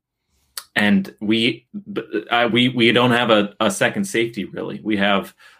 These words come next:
a guy who was, didn't make, <laughs> when the final fifty-three man roster came out last September first or whatever last year, there were two safeties on the roster. The safeties in,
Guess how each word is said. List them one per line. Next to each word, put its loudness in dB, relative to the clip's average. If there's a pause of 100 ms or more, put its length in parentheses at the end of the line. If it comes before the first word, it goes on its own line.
a -4
guy 2
who 0
was, 2 (360)
didn't -2
make, 0 (640)
<laughs> -8
when 0
the 4
final 2
fifty-three 2
man 2
roster 2
came -4
out -2
last -4
September -6
first -4
or -6
whatever -2
last -2
year, -4 (160)
there 2
were 4
two 2
safeties 0
on 0
the -4
roster. -12 (320)
The 2
safeties 2 (160)
in, 2